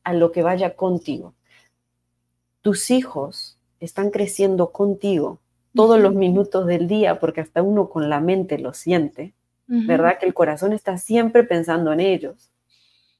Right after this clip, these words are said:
Speaker 1: Ellos se van acoplando a eso, porque es, es, es casi que instantáneo que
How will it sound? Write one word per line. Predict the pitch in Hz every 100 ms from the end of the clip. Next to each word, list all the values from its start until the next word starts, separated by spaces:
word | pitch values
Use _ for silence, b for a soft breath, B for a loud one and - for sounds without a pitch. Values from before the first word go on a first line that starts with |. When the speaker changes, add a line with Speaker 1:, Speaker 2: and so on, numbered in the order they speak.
| _ _ _ _ b b b _ _
Speaker 1:
Ellos | 196 185 185
se | 170
van | 180 175
acoplando | 165 - 147 - 123
a | 101
eso, | - - _ _ _ _ _ _ _ _ _ -
porque | 175 170 190 180 _ _ _ _ -
es, | 233 - -
es, | 226 -
es | 240 240
casi | 277 277 262
que | 208
instantáneo | 190 - 147 151 202 196 165 160
que | 156 147